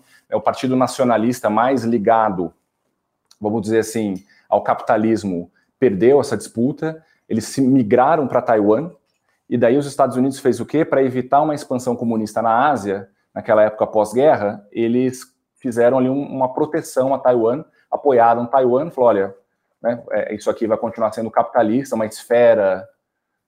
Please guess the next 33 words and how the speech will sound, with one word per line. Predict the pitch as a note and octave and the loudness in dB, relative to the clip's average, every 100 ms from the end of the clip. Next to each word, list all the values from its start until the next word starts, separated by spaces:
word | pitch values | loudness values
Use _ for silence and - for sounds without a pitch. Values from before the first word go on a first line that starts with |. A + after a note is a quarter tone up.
| _ | _
é, | G2 G2+ G2 F#2 - | -2 2 2 0 -2
uma | A2 A2 G2+ | -4 -4 -4
esfera, | - - A2+ A2 G#2 F#2+ F2 E2+ E2 - - | -8 0 2 4 4 2 0 -4 -8 -14 -12
é, | G2 F#2 F2+ E2+ E2+ E2 D#2+ D#2+ D#2 D2 _ _ _ | -10 -6 -6 -6 -8 -12 -18 _ _ _ _ _ _
enfim, | A#2+ A2+ F#2+ E2+ | -14 -8 -8 -6
uma | G#2 | -8
esfera | - A2 | -4 -2
americana, | A2+ B2+ C3 B2+ C3+ F3 - _ _ - | 0 -2 2 4 4 -2 -8 _ _ -8
e | |
não | G#2+ G2+ | -6 -4
chinesa, | - A#2 A2+ C3+ A2+ | -2 0 0 -2 -2
não | G#2+ | -2
comunista", | A#2 C3+ B2 B2+ - E3+ _ _ _ _ _ _ _ _ _ _ - | 0 0 0 -2 -8 -14 _ _ _ _ _ _ _ _ _ _ -2
tá? | - B2+ B2+ _ _ - | -2 -2 -10 _ _ -6
É, | A2 G#2+ G#2+ - | 0 2 2 2
e | C3+ | 0
isso | D#3 - | 0 -2
perdurou | F#3+ F3 E3+ D3 | 0 2 2 0
por | C#3+ | -2
vários | A2+ C#3+ E3 | 0 2 0
e | G#2+ | -4
vários | G#2 F#2+ E2 | -4 -6 -12
anos. | D2 - | -16 -8
Eu | G#2 | -2
acho | A2+ | -2
que | B2+ | -2
tem | C3 | -6
repercussão | C#3 C#3 C3 - C#3+ | -6 -6 -6 -4 -4
de | C3 | -2
Guerra | B2+ A2+ | -4 -4
Fria | - C#3 | -6 -8
até | C#3 E3 | -4 -4
hoje. | C3 A2+ - | -2 -4 -8